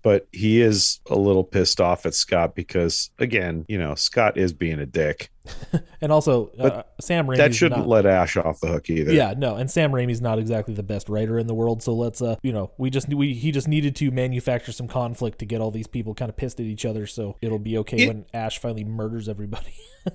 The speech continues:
Speaker 2: <laughs>
Speaker 1: In fairness, it's completely believable if you've ever hung out with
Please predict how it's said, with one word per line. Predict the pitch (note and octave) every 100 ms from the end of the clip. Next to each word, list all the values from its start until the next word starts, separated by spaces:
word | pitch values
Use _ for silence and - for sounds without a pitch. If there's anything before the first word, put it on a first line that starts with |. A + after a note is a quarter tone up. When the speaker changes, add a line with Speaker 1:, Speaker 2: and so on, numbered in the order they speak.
| -
Speaker 2:
<laughs> | G#3 _ _ - -
Speaker 1:
In | G3 A3+
fairness, | E3 D#3+ D3+ D3 C#3+ - -
it's | E3 -
completely | F#3 D#3+ F#3 F3+ D#3
believable | A#2 A2+ A#2 A2 A2+ A#2 A#2+
if | G#2 G#2+
you've | G#2
ever | G2+ F#2+
hung | F#2+ G2
out | G2 F#2+
with | F#2+ F#2 -